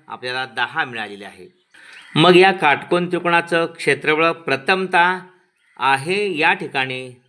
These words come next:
क्यूआर हा पाया म्हणायचा, एक छेद दोन पाया क्यूआर आठ आणि उंची त्याची आहे सहा सेमी. म्हणजे या काटकोन त्रिकोणाचं क्षेत्रफळ म्हणजे एरिया त्रिकोण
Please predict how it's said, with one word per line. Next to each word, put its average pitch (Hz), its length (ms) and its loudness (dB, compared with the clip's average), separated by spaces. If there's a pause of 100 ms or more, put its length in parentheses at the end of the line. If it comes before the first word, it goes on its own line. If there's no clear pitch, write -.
(160)
क्यूआर 139 320 -2
हा 151 220 -8
पाया 139 320 -2
म्हणायचा, 117 540 -8 (280)
एक 135 340 -10
छेद 135 240 -6
दोन 151 360 -6 (300)
पाया 127 460 -4
क्यूआर 139 580 -4 (160)
आठ 143 380 -2 (540)
आणि 127 280 -10
उंची 127 560 -12
त्याची 151 360 -6
आहे 120 280 -6
सहा 120 500 -8
सेमी. 110 460 -12 (1000)
म्हणजे 117 240 -8
या 135 240 0
काटकोन 143 500 -8
त्रिकोणाचं 131 540 -12
क्षेत्रफळ 120 540 -12
म्हणजे 120 280 -10 (280)
एरिया 156 280 -6
त्रिकोण 113 600 -12